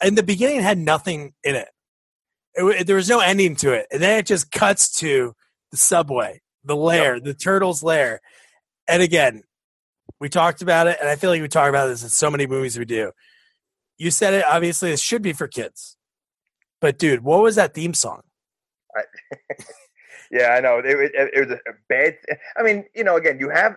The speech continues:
Speaker 2: these movies. I'm sure you could have picked a theme song that someone would, you know, people would know, that they could relate to. These, like, nothing. I mean, it was just, it was cheese. It was cheese ball right off the bat.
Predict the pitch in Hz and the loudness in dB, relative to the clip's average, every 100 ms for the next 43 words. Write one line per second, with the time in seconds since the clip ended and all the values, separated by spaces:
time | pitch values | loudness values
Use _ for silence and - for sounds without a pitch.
0 | _ 175 151 165 156 131 113 - - _ | _ -12 -8 -4 -4 -4 -6 -12 -20 _
1 | _ _ _ _ - 135 - - - 156 | _ _ _ _ -2 -2 -2 -16 -2 4
2 | 156 165 170 170 160 147 - 135 127 120 | 4 4 0 -2 -2 -12 -8 -8 0 0
3 | 107 101 - 110 104 104 104 127 110 - | 0 -4 0 0 0 -4 -10 -4 -4 -4
4 | _ 101 98 - 110 104 95 92 101 104 | _ -4 -4 -10 -8 -6 -4 2 4 4
5 | 107 - - 113 92 90 98 98 113 113 | 2 -10 -2 -2 -2 -8 -6 -4 -4 -4
6 | 123 113 110 104 - - _ _ _ - | -4 -2 -4 -6 -10 -12 _ _ _ 0
7 | 127 135 98 - 113 120 131 131 131 _ | 0 2 -4 -2 0 2 2 -2 -8 _
8 | 143 139 - - 101 - 143 143 - 254 | -6 -6 -8 -14 -14 -12 -8 -8 -2 -2
9 | 170 165 151 143 139 107 101 | 0 0 2 -2 -4 -2 -2